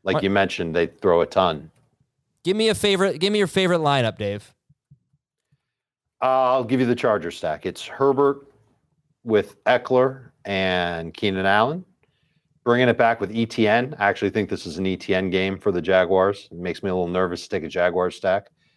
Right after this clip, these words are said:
Speaker 1: Uh, other receivers, Tyler Lockett, Isaiah Hodgins. I mentioned Colby Parkinson. He's in my lineup along with T J Hawkinson, and the Bengals defense is there.
Speaker 2: That's a
Speaker 1: Uh,
Speaker 2: draft,
Speaker 1: six hundred left
Speaker 2: DraftKings.
Speaker 1: over.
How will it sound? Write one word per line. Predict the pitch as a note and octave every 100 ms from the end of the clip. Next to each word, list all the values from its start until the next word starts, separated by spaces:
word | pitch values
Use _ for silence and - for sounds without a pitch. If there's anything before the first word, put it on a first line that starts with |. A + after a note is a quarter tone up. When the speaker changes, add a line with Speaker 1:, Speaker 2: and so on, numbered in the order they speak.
| _ _ -
Speaker 1:
Uh, | G2 F#2
other | A2+ A#2+
receivers, | A2 - A2+ A2 A2
Tyler | B2 A2+ G#2
Lockett, | G2+ G#2 G#2+ B2 B2
Isaiah | F#2+ F2 G2+ E2
Hodgins. | F#2+ G2 G2 A2 A2+ - - _ _ _ _ _
I | F#2+
mentioned | G#2+ A2+ A2+ G2
Colby | A#2+ A2+ A#2
Parkinson. | C#3 C3+ C#3 A#2+ D3 C#3+
He's | F3+ A3 F3+
in | D3+
my | C#3
lineup | B2 A#2+ A#2+ A#2 _ _ _ _
along | G#2 G#2+ A2
with | G2+ -
T | B2+
J | A#2+ G#2
Hawkinson, | G#2+ G#2+ A2 F#2+ G#2+ G#2 G#2
and | G2 F#2
the |
Bengals | E2 G#2 F#2 D#2+
defense | F#2+ F2+ - D#2+ - - - _ _ _ _ _ _ _
is | F2+ E2 D2+ -
there. | C#3+ B2 _ -
Speaker 2:
That's | B2 C#3+
a |
Speaker 1:
Uh, | G2+
Speaker 2:
draft, | B2+ B2
Speaker 1:
six | A2+ -
hundred | A#2 G2+
left | C#3 F2+
Speaker 2:
DraftKings. | A2
Speaker 1:
over. | F2+ -